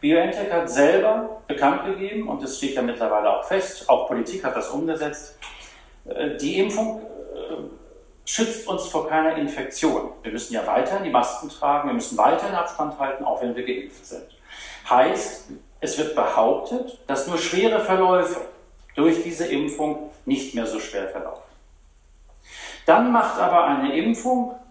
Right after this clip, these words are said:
keinen Sinn. Warum nicht? Ich gehe daher, wenn ich jetzt Herrn Kretschmann sehe,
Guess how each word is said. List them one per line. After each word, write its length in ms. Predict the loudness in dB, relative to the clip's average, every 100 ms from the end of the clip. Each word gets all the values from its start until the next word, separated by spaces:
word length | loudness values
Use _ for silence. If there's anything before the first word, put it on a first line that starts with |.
| -4
keinen 640 | 4 4 4 -2 -4 -4
Sinn. 320 | 2 4 4 -2 -8 2
Warum 460 | 2 4 2 -2
nicht? 200 | -8 -18 -20 -20 _ _ -20 -20 -20 -20 -20 -20 -20 -20 -20 _ _ -6
Ich 520 | -4 -2 -4 -8 -4
gehe 260 | 0 4
daher, 680 | 4 4 4 2 4 2 0 -2
wenn 140 | -2
ich 120 | -2
jetzt 160 | -2 2
Herrn 160 | 2
Kretschmann 520 | 2 0 0 0 0 -4
sehe, 320 | -2 0